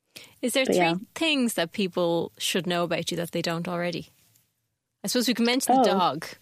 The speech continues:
Speaker 1: Maybe the dog is one.
Speaker 2: The dog is one. I'm a huge dog person.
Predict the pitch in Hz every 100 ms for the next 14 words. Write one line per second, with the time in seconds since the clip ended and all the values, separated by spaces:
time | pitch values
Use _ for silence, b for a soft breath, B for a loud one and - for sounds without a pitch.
0 | - 202 190 190 185 190 170 160 147 160
1 | - _ _ _ _ _ _ _ _ _
2 | 233 214 208 214 208 202 190 190 - -
3 | - 214 208 196 190 190 185 185 - 190
4 | 190 185 180 190